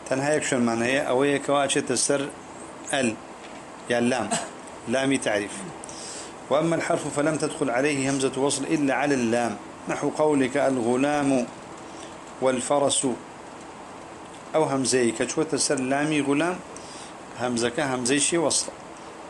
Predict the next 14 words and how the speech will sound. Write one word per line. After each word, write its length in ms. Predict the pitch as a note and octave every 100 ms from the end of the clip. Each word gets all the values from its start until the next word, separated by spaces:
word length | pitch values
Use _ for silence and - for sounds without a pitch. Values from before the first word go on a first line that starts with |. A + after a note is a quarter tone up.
| - -
والفرس. 500 | C3 B2+ D#3 C#3+ -
وعن 300 | C3+ C3 D#3+
الخليل 540 | E3+ C3+ D3 C#3+ C3+ A#2
أنها 600 | C3+ C#3+ E3 D3 C3+ D#3
همزة 340 | D3 D3 D3+ -
قطع. 300 | D3 - - - - - - - - - - - - - - - - - - - - - -
هذا 180 | B2+ C#3
النقل 320 | D3 D#3+ D#3
كلا 240 | - C#3+ C#3+
ولا 360 | C3 B2+ B2
خليل 440 | A#2 C3 C#3+ D#3 D#3
وكشيا 800 | D#3+ E3+ D#3 C#3+ D#3 C#3+ F#3 - - C#3
همزك 340 | B2+ B2 B2+
همزي 480 | C#3+ C#3 B2 E3